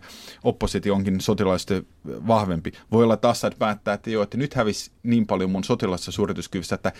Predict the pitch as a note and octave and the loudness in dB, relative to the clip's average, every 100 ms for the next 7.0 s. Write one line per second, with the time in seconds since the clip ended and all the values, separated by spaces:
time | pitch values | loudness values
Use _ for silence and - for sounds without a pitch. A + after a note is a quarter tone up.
0 | - - C#3+ B2 C3+ B2+ A2 G#2+ G#2 F#2 | -20 -2 2 4 4 4 4 4 2 2
1 | G2+ F#2+ F#2+ F2 - G2+ F2 F2+ F2+ G2+ | 0 0 -2 -2 0 0 0 0 -2 -2
2 | F2+ A#2 G2+ E2+ - E2+ - - - G#2+ | -2 0 0 -2 -6 -14 -16 -20 -4 2
3 | G2+ F2+ F#2 F#2+ D3 B2+ G#2 - F#2+ F#2 | 2 2 0 4 6 6 4 -2 -4 -4
4 | F#2+ - F2+ F2 G#2 F#2 F#2 F2+ E2 D#2 | -6 -6 -6 -4 -6 -4 -6 -6 -8 -10
5 | E2+ F2 E2 - F2 F2+ - D2 - - | -10 -8 -8 -8 -6 -4 -6 -10 -12 -10
6 | - - C#2+ - B1+ E2 - D#2+ E2 - | -8 -2 -2 -2 -6 -6 -6 -4 -4 -6